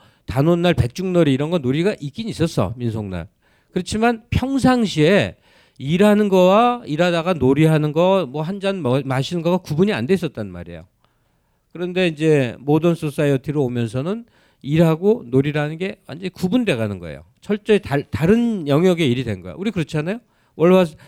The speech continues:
여기 중에 직장인들도 꽤 있을 텐데 월화수목금토일, 금까지 일하고 토일은 쉬어라 이거잖아요.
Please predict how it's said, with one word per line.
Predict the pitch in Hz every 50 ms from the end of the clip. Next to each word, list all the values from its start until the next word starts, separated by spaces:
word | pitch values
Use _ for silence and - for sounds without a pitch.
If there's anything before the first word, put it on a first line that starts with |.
| _ -
여기 | - 170 170
중에 | 170 180 185 185
직장인들도 | - - 139 - 185 170 170 160 160 151 143 160
꽤 | - 180
있을 | 165 123 139 123
텐데 | 113 - 131 151 160 175 151 117 92 - _ _ _ _ _ _
월화수목금토일, | - 151 170 185 196 196 180 - 196 190 180 170 - 170 165 - - 165 160 160 156 147 - -
금까지 | _ - 165 170 175 175 170 165 - - 170 165 156 165
일하고 | - 170 139 131 127 143 190 220 233 - _ _ _ _ _
토일은 | - - 240 233 208 175 175 185
쉬어라 | - - 170 170 180 185 185
이거잖아요. | 165 120 110 101 92 101 87 90 87 82 78